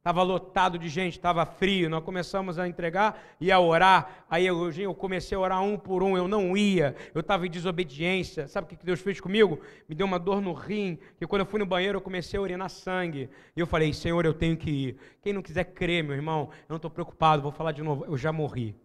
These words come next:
Amém? Tá falando aqui com um homem que foi ressurreto.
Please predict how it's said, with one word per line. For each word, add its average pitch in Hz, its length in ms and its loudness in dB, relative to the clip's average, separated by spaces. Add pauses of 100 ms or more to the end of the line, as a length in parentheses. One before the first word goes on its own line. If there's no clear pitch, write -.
Amém? 135 400 -2 (400)
Tá 151 100 -4
falando 160 260 -2
aqui 160 220 -4
com 156 200 -6
um - 20 2
homem 190 360 4 (280)
que 143 100 -10
foi 160 160 2
ressurreto. 143 640 -2